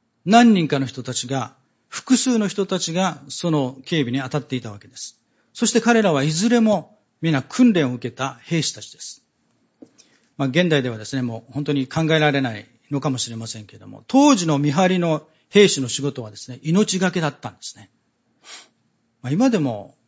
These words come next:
そういう役職のある人たちは命がけだと思うんですけれども、もしも眠りに陥って敵の侵入を許すようなことがあれば、担当の兵士はですね、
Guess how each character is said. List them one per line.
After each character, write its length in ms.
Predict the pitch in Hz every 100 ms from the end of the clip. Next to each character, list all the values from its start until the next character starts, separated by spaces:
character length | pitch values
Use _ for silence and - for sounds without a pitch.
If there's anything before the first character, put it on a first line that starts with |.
| _ _ _
そ 220 | - - 165
う 60 |
い 120 | 160
う 40 | 147
役 180 | 147 -
職 180 | 143
の 100 | 139
あ 40 | 135
る 80 | 123
人 120 | 123
た 120 | 117
ち 80 | 104
は 60 |
命 280 | 123 143 139
が 80 | 139
け 80 | 127
だ 80 | 113
と 100 | 110
思 120 | 117
う 20 |
ん 20 |
で 60 | 98
す 100 | -
け 60 |
れ 60 | 101
ど 100 | 92
も、 120 | - _ _ _ _ _ _ _ _ _
も 160 | 156 262
し 140 | 269
も 320 | 220 139 - _ _ _ 143
眠 280 | 160 208
り 100 | 226
に 80 | 214
陥 300 | 202 190 196
っ 40 | 175
て 160 | - 151
敵 260 | 180 185
の 100 | 190
侵 280 | 175 165 175
入 100 | 160
を 100 | 147
許 180 | 147 165
す 120 | 165
よ 40 |
う 40 | 143
な 100 | 127
こ 120 | 131
と 100 | 131
が 140 | 113
あ 40 | 110
れ 100 | 123
ば、 240 | 110 104 _ _ _ _
担 320 | - 214 220
当 180 | 220 196
の 100 | 190
兵 240 | 143 196 170
士 380 | - 123 110 123
は 140 | 131
で 100 | 117
す 120 | -
ね、 160 | 123 120